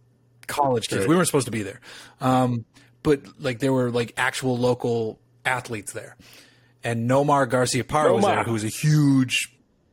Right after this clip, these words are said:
Speaker 1: Nomar, exactly. And I'm outside talking to my grandmother on the phone 'cause I was, I, I was a good kid once.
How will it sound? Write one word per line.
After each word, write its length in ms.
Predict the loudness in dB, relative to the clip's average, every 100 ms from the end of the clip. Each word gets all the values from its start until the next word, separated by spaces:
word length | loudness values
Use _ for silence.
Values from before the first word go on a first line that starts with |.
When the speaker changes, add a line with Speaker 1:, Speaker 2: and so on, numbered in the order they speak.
| _ _
Speaker 1:
Nomar, 460 | 0 2 2 0 -4
exactly. 460 | -2 -2 -2 -6 -12 _ _ -20 -20 -20 -20 -20 _
And 400 | 0 2 0 -2 _ -8 -8 -12 -16 _ _ -2
I'm 100 | 0
outside 440 | 0 2 0 0
talking 240 | -2 0 -2
to 20 |
my 80 | 0
grandmother 560 | 2 2 2 0 -2
on 120 | -2
the 60 | -2
phone 360 | 0 0 -2 -8
'cause 160 | -10 -4
I 60 | -4
was, 220 | -4 -8 -12
I, 180 | -10 -10 -8
I 120 | -6
was 140 | -4 -4
a 40 |
good 180 | -4 -4
kid 200 | -2 -4
once. 360 | -2 -4 -4